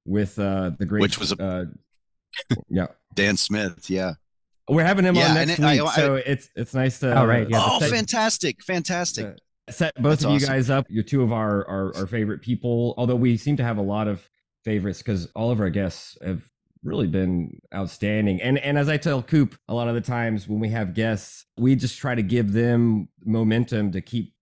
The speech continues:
Speaker 1: talking because they do eighty, ninety percent of the work. And, uh, you know, we just kind of
Speaker 2: Yeah.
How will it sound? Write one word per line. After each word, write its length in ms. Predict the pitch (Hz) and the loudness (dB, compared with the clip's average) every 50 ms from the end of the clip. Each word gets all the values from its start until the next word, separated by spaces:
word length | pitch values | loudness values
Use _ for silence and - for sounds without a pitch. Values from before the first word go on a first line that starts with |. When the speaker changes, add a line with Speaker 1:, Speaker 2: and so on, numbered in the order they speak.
| _ _ - | _ _ -10
Speaker 1:
talking 420 | 120 120 123 127 - 131 110 107 | -6 -6 -6 -4 -2 0 2 2
because 260 | 104 92 107 104 92 98 | 2 2 0 0 0 2
they 120 | 127 139 | 0 2
do 360 | - 131 123 117 107 104 98 - - | 2 4 4 4 2 2 0 -2 -4
eighty, 240 | 113 107 101 107 104 | -2 -2 0 0 0
ninety 260 | 98 98 98 98 98 87 | 0 0 0 -2 -2 -4
percent 240 | 101 90 - 101 | -6 -6 -4 -4
of 60 | 92 90 | -2 -2
the 60 | 104 | 0
work. 300 | 135 135 98 - - - | 0 -2 -2 -4 -6 -6
And, 320 | - 101 101 98 98 92 101 | -4 -2 0 2 2 2 2
uh, 280 | 98 92 90 87 78 - | 0 0 -2 -2 -4 -4
you 140 | - 101 98 | -4 -2 -2
know, 60 | 98 | 0
we 120 | 98 104 104 | 0 0 0
just 180 | - 104 - - | 0 -2 -4 -4
kind 240 | 120 113 107 104 104 | -2 0 0 2 2
of 180 | 104 92 85 | 0 0 -2
Speaker 2:
Yeah. 120 | 76 85 | -6 -10